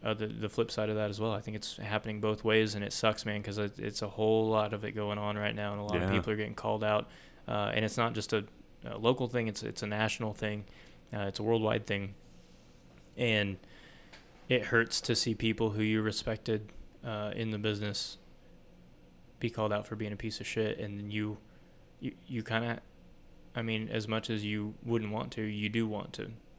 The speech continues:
Speaker 1: feel the same way about them, you know, and,
Speaker 2: Yeah.
Speaker 1: and, and think they're a piece of shit, because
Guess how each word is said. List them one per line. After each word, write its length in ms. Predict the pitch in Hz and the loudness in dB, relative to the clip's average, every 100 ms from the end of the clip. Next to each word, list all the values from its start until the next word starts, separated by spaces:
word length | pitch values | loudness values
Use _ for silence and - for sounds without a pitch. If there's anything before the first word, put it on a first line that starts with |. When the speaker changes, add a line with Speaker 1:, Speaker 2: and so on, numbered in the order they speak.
| - | -12
Speaker 1:
feel 220 | - 113 | 2 2
the 80 | 107 | 2
same 240 | 110 110 110 | -2 -4 -6
way 120 | 120 | -6
about 260 | - 131 | -6 -8
them, 140 | - 120 - - | -10 -14 -18 -10
you 100 | - | -4
know, 140 | 110 104 | -2 0
and, 200 | 104 - | -2 4
Speaker 2:
Yeah. 240 | 87 85 | 6 6
Speaker 1:
and, 80 | - | 4
and 100 | 110 | -6
think 220 | 104 107 107 | 0 0 2
they're 100 | 107 | -2
a 60 | |
piece 240 | 101 113 110 | -2 -6 -6
of 60 | |
shit, 280 | - 117 - | -2 -2 -2
because 440 | 120 110 110 104 | -6 -2 -2 -2